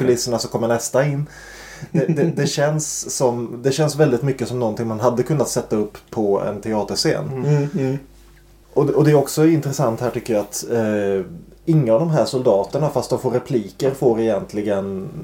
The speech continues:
Speaker 1: synas.
Speaker 2: Nej.
Speaker 1: Det är väldigt mycket hjälmar och kamouflagefärg och,
Speaker 2: Mm.
Speaker 1: eh,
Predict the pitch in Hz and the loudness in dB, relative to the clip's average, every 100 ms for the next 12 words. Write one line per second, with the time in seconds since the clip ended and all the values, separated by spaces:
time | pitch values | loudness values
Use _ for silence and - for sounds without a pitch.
0 | - - - - 139 107 160 - - - | -14 -8 -2 0 2 2 0 0 -2 -4
1 | 139 135 127 139 127 127 143 135 127 131 | 2 4 4 4 2 0 0 0 4 4
2 | 113 107 107 107 - 110 110 107 - 117 | 2 2 0 0 -2 -6 -6 -4 -2 -2
3 | - - 101 101 104 101 104 101 101 101 | -2 -2 -2 -2 -4 -4 -2 -2 0 -2
4 | 101 98 98 | -2 -2 -2